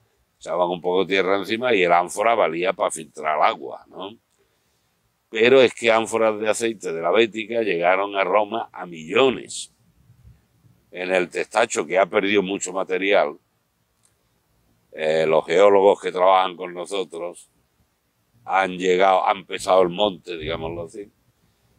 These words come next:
y han llegado a la conclusión de que todavía se conservan veinticinco millones de ánforas.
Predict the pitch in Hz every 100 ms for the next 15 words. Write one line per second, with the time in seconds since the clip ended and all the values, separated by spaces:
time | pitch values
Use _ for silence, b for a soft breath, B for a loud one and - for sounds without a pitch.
0 | _ 170 87 85 95 98 95 101 98 87
1 | 95 90 85 98 95 90 87 78 104 104
2 | 107 101 101 98 98 95 107 101 104 101
3 | 87 95 95 85 82 80 110 120 120 117
4 | 104 90 92 107 110 90 80 - 110 90
5 | - 57 - _ _